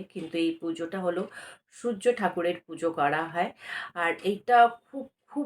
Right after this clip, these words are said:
বড়সড় করে করা হয় পুজোটা বলতে গেলে। মানে, আমার মনে হয় প্রত্যেক হিন্দুস্তানিরা এই পুজোটা করে। আর ওদের এইটাই হলো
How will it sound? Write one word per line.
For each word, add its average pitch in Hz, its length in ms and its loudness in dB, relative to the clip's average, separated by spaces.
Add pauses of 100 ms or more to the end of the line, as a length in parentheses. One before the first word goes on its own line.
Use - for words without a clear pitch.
(120)
বড়সড় 190 560 4
করে 202 280 0
করা 160 360 0
হয় 165 200 -2
পুজোটা 165 440 -4
বলতে 147 380 -4
গেলে। 156 240 -2 (500)
মানে, 185 240 0
আমার 190 240 0
মনে 196 280 -2
হয় 208 220 -2 (100)
প্রত্যেক - 560 -12 (140)
হিন্দুস্তানিরা 196 840 -4 (140)
এই 190 140 0
পুজোটা 180 520 -8 (120)
করে। 139 280 -2 (600)
আর - 160 6 (120)
ওদের 220 420 4 (340)
এইটাই 254 580 0
হলো 196 280 2